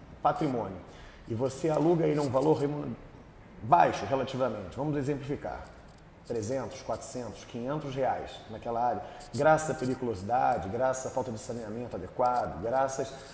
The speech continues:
aos fatores negativos que eu havia falado anteriormente, agora você vai aumentar o preço desse aluguel. Vamos lembrar, o seu imóvel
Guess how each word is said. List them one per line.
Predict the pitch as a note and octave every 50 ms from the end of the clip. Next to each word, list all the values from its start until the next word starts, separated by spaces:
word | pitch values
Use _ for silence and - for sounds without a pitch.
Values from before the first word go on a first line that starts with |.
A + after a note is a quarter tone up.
| - -
aos | B2 C3 -
fatores | - E3+ D#3+ - - G3 F#3 F#3+
negativos | F#3+ F3+ E3 E3 D#3 - - D3 C3 -
que | - B2+
eu | B2
havia | G#2+ G#2+ A2+ G#2+
falado | G2+ - G#2+ G#2 G#2 G2
anteriormente, | G2+ F#2 - F2+ F2 E2+ F2 G2+ C#3 E3 E3 - - - - - - - - - - - -
agora | C#3 A#2+ G2 G#2 G#2+ A2
você | A2 A#2 - C#3+
vai | B2 C3+ C3+
aumentar | C#3+ D3 C#3+ C#3+ - D#3+
o | D#3+
preço | D#3 D#3+ D#3+ D#3 D#3
desse | - D#3+ D#3+ - F#3
aluguel. | G3 G#3+ F#3 - - D3 - - - -
Vamos | D3 D#3+ D#3
lembrar, | E3 D3+ C#3 B2 F#2+ - G#2+
o | A2
seu | - - D#3 D#3
imóvel | D3 C3 B2+ B2+ C#3+ E3 E3+ C#3+ A#2+ F2 D#2